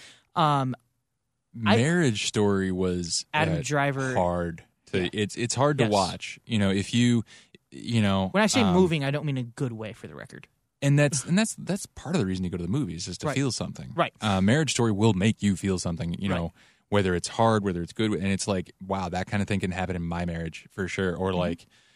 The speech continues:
Speaker 2: you know, it's like what, what, what things push each other apart, you know, that kind of thing. So it's, it's, it's a, that was a hard one, but a really exquisitely done movie. Everybody
Speaker 1: Right.
Speaker 2: should check it out. Uh, and,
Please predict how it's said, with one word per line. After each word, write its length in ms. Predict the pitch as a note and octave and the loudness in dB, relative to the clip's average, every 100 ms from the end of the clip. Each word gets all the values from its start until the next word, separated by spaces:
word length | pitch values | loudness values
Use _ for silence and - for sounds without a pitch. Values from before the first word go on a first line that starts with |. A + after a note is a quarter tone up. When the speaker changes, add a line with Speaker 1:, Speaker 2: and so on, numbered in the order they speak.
| _ | _
Speaker 2:
you 80 | A#2 | 2
know, 120 | A2 | 4
it's 140 | G2+ G#2+ | 4 0
like 180 | G2 | -2
what, 340 | F2+ G2+ G2 G2 | -2 2 2 2
what, 240 | G#2 G2+ - _ _ | 2 0 -2 _ _
what 260 | G#2+ A2 G2+ - | -2 0 2 2
things 260 | G#2+ G2+ | 4 2
push 260 | - G#2+ G2+ | 0 -4 -4
each 140 | F#2 | -2
other 220 | F#2+ F2+ | 0 0
apart, 500 | F2 - G#2+ F#2 E2+ - | -2 0 0 0 -2 -4
you 80 | G#2 | -2
know, 100 | F#2+ | 0
that 160 | F#2+ | 0
kind 120 | - F#2+ | -2 -4
of 40 | |
thing. 140 | F#2+ | -4
So 140 | F2+ G#2 | 0 -2
it's, 120 | F#2 - | -2 -6
it's, 200 | G#2+ - | -6 -6
it's 300 | - G#2 - | -4 -4 0
a, 220 | G2+ F#2 F2 _ _ _ - | 0 2 -2 _ _ _ -8
that 200 | G#2+ A2 | -2 0
was 100 | A2+ | 0
a 100 | G2 F2 | 0 2
hard 240 | G#2+ G#2 | 2 4
one, 140 | A2 | 4
but 120 | G#2+ G#2 | 4 2
a 80 | G2 | 2
really 600 | G2 G2+ G#2 G2+ G2 G2 - _ _ _ _ | 0 2 2 2 0 -2 -10 _ _ _ _
exquisitely 600 | - - - D#3 A#2 G2 | -6 -4 2 2 4 0
done 260 | F#2 F#2 F2+ | -2 -2 0
movie. 300 | F2+ E2+ E2+ | -2 -2 -2
Everybody 300 | F#2+ G2 F#2 | -2 0 -2
Speaker 1:
Right. 60 | - | -4
Speaker 2:
should 80 | E2+ | -4
check 200 | F#2 - | -6 -4
it 80 | |
out. 240 | F2 F2 - | -4 -4 -4
Uh, 260 | G2 F2 E2+ | -4 -2 -2
and, 240 | F#2+ F2+ | -2 -4